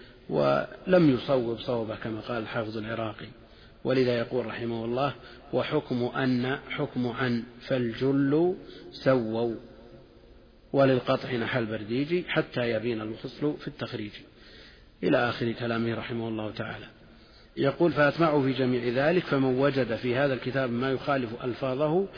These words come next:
فلعله من اختلاف النسخ"، ولا شك أن نسخ البخاري مختلفة، وروايات الصحيح أيضًا كثيرة، والله المستعان.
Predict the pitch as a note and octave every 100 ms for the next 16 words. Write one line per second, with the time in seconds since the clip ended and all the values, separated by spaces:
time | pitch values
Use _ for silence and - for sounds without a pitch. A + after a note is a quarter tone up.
0 | - - C3+ A#2+ B2 C#3+ B2 C3+ C3 A2+
1 | - A#2+ A#2+ A2+ A2 G#2+ - - - -
2 | - - E3+ C3+ C#3 - B2+ B2 A2+ C3
3 | A#2 - A2+ A2 - A2+ A2+ - - -
4 | A#2 G2 - - - - - C#3 C#3 B2
5 | A#2+ C3 C#3 - - A#2+ A#2+ B2+ B2 A#2+
6 | B2 - B2 A#2 G#2 - - - - -
7 | - - A#2+ B2 A2 A2 - A2+ -